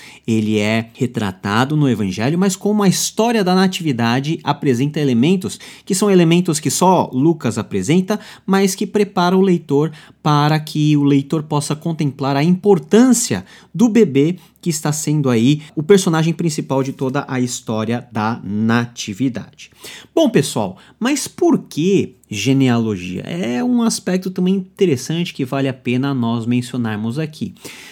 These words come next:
Dentro dos contextos antigos, principalmente aqui, ah, no contexto semítico, a genealogia é importante porque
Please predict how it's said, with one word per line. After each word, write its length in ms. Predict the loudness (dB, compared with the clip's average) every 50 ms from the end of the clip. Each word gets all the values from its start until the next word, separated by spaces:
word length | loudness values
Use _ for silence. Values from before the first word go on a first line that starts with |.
| -20 _ -8
Dentro 720 | -2 2 4 4 6 4 2 0 -4 -4 -2 -2 0 0 0
dos 300 | 0 -2 -2 -2 -4 -6
contextos 1000 | -4 -2 -2 -2 -2 -2 -2 -2 0 0 0 0 -4 -8 -10 -10 -8 -8 -6
antigos, 1040 | -6 -6 -6 -8 -8 -8 -6 -2 0 4 4 4 4 2 0 -6 -16 -20 -20 -20 -18
principalmente 1120 | -8 -4 -2 -2 -2 -2 -6 -8 -10 -8 -6 -4 -4 -2 0 2 2 2 0 -2 -6 -10
aqui, 460 | -12 -12 -12 -6 -2 0 0 0 0 -4 -10 -20 -20 -20 -20 _ -10
ah, 540 | -8 -6 -4 -4 -4 -4 -4 -4 -6 -6 -6
no 140 | -8 -8 -8
contexto 640 | -8 -8 -8 -8 -6 -6 -6 -6 -6 -6 -8 -8 -8
semítico, 840 | -8 -8 -6 -6 -4 0 4 4 4 4 2 -2 -10 -14 -16 -20 -20 _ _ -20 -20 -20 -20 -20 -20 _ _ 0
a 380 | 2 4 4 4 4 4 4 4
genealogia 880 | 4 4 4 2 2 2 2 2 2 2 2 2 0 0 -2 -2 0 0
é 60 | 0
importante 880 | 0 0 -2 -4 -4 -6 -6 -6 -2 0 2 4 4 4 2 -2 -8 -12
porque 640 | -8 -6 -4 -4 -6 -4 0 4 4 4 4 2